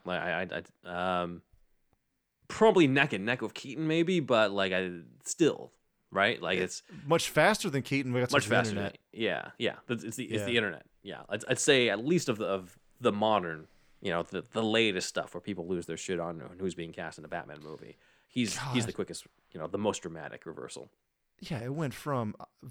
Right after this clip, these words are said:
Speaker 2: "That's the stupidest decision ever," to,
Speaker 1: Yeah.
Speaker 2: "He is literally my favorite <laughs> Batman."
Speaker 1: Yeah.
Speaker 2: Like, every,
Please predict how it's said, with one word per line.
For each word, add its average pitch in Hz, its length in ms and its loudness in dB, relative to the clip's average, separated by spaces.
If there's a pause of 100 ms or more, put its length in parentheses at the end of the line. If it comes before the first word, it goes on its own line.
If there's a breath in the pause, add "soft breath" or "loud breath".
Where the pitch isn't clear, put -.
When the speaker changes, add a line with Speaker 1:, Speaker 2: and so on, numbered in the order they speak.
(120)
Speaker 2:
"That's 139 240 -2
the 131 80 -2
stupidest 151 680 -4
decision 117 420 -6
ever," 120 300 -2
to, - 220 -8
Speaker 1:
Yeah. 110 140 -2 (480 soft breath)
Speaker 2:
"He 143 200 -4
is 127 140 -2
literally 131 600 -2
my 120 140 0
favorite 107 360 -6
<laughs> - 80 0
Batman." 160 440 4
Speaker 1:
Yeah. 151 140 6
Speaker 2:
Like, 185 240 4
every, 214 380 6